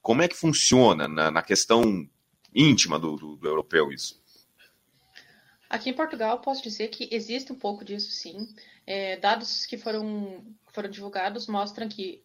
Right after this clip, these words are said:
Speaker 2: no primeiro confinamento que Portugal realizou no ano passado, quando iniciou a pandemia em março, a adesão das pessoas foi maior do que o segundo confinamento realizado e iniciado em janeiro,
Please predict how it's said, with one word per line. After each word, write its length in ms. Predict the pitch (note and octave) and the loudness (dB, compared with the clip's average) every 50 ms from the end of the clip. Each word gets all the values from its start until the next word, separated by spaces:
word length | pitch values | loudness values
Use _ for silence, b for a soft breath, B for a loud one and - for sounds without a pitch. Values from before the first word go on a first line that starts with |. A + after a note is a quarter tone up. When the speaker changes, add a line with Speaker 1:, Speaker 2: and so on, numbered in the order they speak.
| _ | _
Speaker 2:
no 220 | - G3+ G3+ B3+ D#4+ | -8 -4 -2 -2 -2
primeiro 320 | D#4+ - - B3+ C#4 C#4 | -4 -4 -4 -4 -4 -4
confinamento 560 | - C#4 C4 C4+ - A#3 G3+ F#3+ G3 A3+ A3 | -6 -10 -8 -8 -8 -8 -8 -6 -8 -10 -12
que 80 | - - | -14 -12
Portugal 380 | - G3+ G#3+ G#3 - F#3+ F#3+ G3 | -10 -10 -10 -8 -8 -6 -6 -4
realizou 360 | G#3 G3+ G3+ F#3 - F#3+ G3 | -6 -8 -8 -10 -12 -12 -10
no 100 | G3 F#3+ | -12 -12
ano 100 | F#3 F#3+ | -14 -12
passado, 520 | - - - - - - G#3 A3+ G#3 G3+ - | -14 -14 -14 -12 -10 -8 -8 -8 -8 -10 -14
quando 180 | - G3+ F#3 - | -12 -12 -12 -12
iniciou 380 | F3+ G3 F#3+ - - - A3+ | -12 -10 -10 -8 -4 -2 -2
a 40 | A#3+ | -2
pandemia 440 | A#3 - G#3+ F#3+ F3 F3+ F3+ G3+ G3+ | -2 -4 -12 -12 -10 -10 -10 -10 -10
em 80 | F#3+ | -10
março, 520 | F#3 F3 F3+ G3+ B3 B3+ - - - G3+ - - | -8 -6 -4 -4 -4 -4 -6 -12 -14 -14 -10 -4
a 80 | G#3 A3+ | -2 -2
adesão 320 | A3+ B3+ C4 - A#3+ C4+ | -2 -2 -4 -4 -4 -4
das 140 | C4 - - | -4 -6 -8
pessoas 340 | - C4 - - A#3+ B3 A#3+ | -8 -6 -4 -2 -2 -4 -4
foi 140 | - B3+ | -6 -6
maior 560 | B3 B3+ C4+ C4+ B3+ A3 A3 A3 A#3+ C4 C#4+ C4+ | -4 -4 -2 -2 0 0 2 2 2 0 0 -4
do 80 | C#4+ | -10
que 100 | C4+ - | -12 -12
o 40 | C4 | -12
segundo 340 | - - B3+ A3+ A#3 A#3 A#3 | -8 -8 -6 -6 -6 -8 -8
confinamento 600 | - B3 A3+ A#3 A3+ G#3+ G#3 F#3+ F3+ F#3+ G#3 - | -10 -12 -12 -10 -10 -10 -10 -8 -10 -12 -12 -12
realizado 540 | - G#3+ G3 F#3 - F3+ F3+ F3+ F#3 F3+ G3 | -12 -12 -12 -10 -8 -6 -6 -6 -6 -10 -12
e 60 | F#3+ | -14
iniciado 360 | F#3 F#3 - - F3+ E3+ E3 | -14 -14 -16 -14 -16 -14 -14
em 60 | F3 | -14
janeiro, 480 | E3+ F#3+ G#3 G3+ F#3 F#3 G#3 B3 C#4 | -10 -8 -8 -6 -6 -6 -8 -8 -10